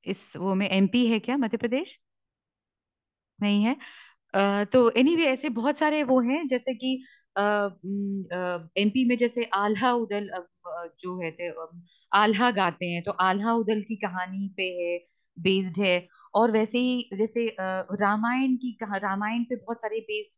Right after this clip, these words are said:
फोक, फोक songs हैं हमारे। तो ये सब हम social sciences में यूज़ कर सकते हैं कि, है ना,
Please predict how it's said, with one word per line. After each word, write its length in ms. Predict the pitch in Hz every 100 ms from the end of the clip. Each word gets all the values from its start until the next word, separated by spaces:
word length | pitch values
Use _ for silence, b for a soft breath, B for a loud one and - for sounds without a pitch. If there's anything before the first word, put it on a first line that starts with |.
| -
फोक, 220 | 220 - _ -
फोक 180 | 220
songs 400 | 220 226 196 190
हैं 140 | 185 175
हमारे। 420 | 175 170 170 175 B B B B 175
तो 180 | 226 240
ये 220 | 233 254
सब 180 | 277 277
हम 120 | 277
social 260 | 262 233 247
sciences 360 | 254 233 254
में 100 | 226
यूज़ 220 | 233 226 220
कर 140 | 208
सकते 340 | 190 180 -
हैं 160 | 180 175
कि, 260 | 202 185 - _ -
है 60 | 208
ना, 120 | 330